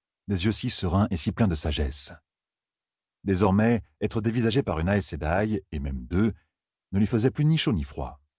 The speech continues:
Fierté mal placée », lança la voix de Loustérine avant d'éclater d'un rire de dément. Rand réprima de justesse une grimace. «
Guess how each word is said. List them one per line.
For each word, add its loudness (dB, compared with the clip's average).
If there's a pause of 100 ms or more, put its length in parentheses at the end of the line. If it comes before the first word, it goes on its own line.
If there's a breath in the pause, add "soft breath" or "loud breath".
(1160)
Fierté -6
mal -2
placée », -6 (760)
lança -2
la 2
voix 2
de 0
Loustérine 0
avant 0
d'éclater 0
d'un -2
rire -2
de -2
dément. -6 (1120)
Rand 2
réprima 0
de 0
justesse -2
une -2
grimace. « -6